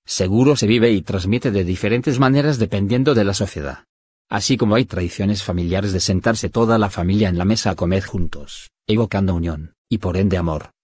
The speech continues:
hay tradiciones que son un poco más cuestionables. Por ejemplo, yo tenía un conocido que saludaba a su madre con un piquito, es decir, un beso muy superficial en la boca de su madre.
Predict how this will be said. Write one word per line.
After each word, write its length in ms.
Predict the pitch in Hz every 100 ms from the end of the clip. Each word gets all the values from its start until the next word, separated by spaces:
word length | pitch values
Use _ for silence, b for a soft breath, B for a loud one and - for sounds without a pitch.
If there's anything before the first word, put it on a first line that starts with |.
| _
hay 160 | 107
tradiciones 640 | 104 92 80 - 104 113 -
que 120 | 110
son 220 | - 101
un 100 | 95
poco 240 | 117 110
más 220 | 92 90 -
cuestionables. 880 | 95 - 87 80 69 69 - - _ _ _ _
Por 160 | - 113
ejemplo, 480 | 110 143 107 85 78 _ _
yo 220 | 95 107
tenía 260 | 98 95
un 80 | 92
conocido 500 | 85 90 82 147 151
que 120 | 151
saludaba 480 | 117 107 95 95 110
a 40 | 98
su 120 | -
madre 300 | 98 101 101
con 140 | 107
un 140 | 101 90
piquito, 480 | 104 117 110 78 - _
es 140 | 98 95
decir, 320 | 95 117 107
un 100 | 98
beso 280 | 117 113 120
muy 160 | 110
superficial 640 | - 98 87 - 87 120 120
en 100 | 95
la 80 |
boca 280 | 82 80 117
de 100 | 101
su 120 | -
madre. 480 | 90 78 71 65 69